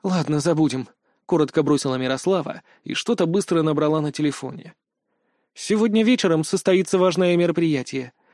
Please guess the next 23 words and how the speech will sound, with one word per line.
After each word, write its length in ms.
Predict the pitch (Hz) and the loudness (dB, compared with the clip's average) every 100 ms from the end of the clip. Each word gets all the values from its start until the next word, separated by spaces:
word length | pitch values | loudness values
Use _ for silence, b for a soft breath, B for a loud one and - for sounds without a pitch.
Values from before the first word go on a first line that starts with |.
| - | -2
закрытое. 640 | 185 190 170 - 127 131 _ _ _ _ _ | 0 2 0 0 -4 -10 _ _ _ _ _
Нам 300 | 185 196 220 | 0 2 4
там, 180 | 208 165 | 2 2
само 260 | 156 175 170 | 2 0 2
собой, 300 | 185 180 208 | 2 2 2
места 300 | 185 - 196 | 2 0 0
нет, 220 | 160 143 | 0 0
но 120 | 160 | -2
я 120 | 170 | 0
надеюсь, 360 | 180 175 196 175 | 0 0 0 0
что 160 | - 185 | -2 -2
с 60 | |
помощью 400 | - 185 170 196 | 0 0 0 0
твоей 320 | 185 180 185 175 | 2 2 2 2
теневой 400 | 190 180 175 165 | 0 2 2 2
подруги 360 | 170 214 208 | 2 2 2
мы 140 | 151 156 | 0 0
пройдём. 500 | 180 175 143 127 127 _ _ _ _ | -2 -2 -2 -6 -12 _ _ _ _
Там 220 | 185 160 | 0 2
будет 300 | 147 151 160 | 2 0 -4
цель». 320 | - 143 117 - _ _ _ _ _ | -4 -4 -4 -12 _ _ _ _ _
«Пойдём 360 | - 127 131 147 | -6 -4 -2 -2
одни?» 320 | 147 180 190 | 0 0 -2